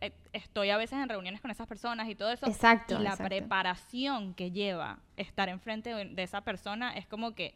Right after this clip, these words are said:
Speaker 1: pero es una persona, ¿sabes? Como que a veces como que mi jefa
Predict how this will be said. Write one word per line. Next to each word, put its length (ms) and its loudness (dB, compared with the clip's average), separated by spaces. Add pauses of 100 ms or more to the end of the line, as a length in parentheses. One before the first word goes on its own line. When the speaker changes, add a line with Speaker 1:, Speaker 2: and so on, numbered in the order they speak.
(400)
Speaker 1:
pero 140 -10
es 80 -6
una 160 -6
persona, 540 -2
¿sabes? 260 -2
Como 180 -4
que 100 -2
a 120 4
veces 200 -2
como 160 -4
que 120 -6 (240)
mi 120 0
jefa 360 4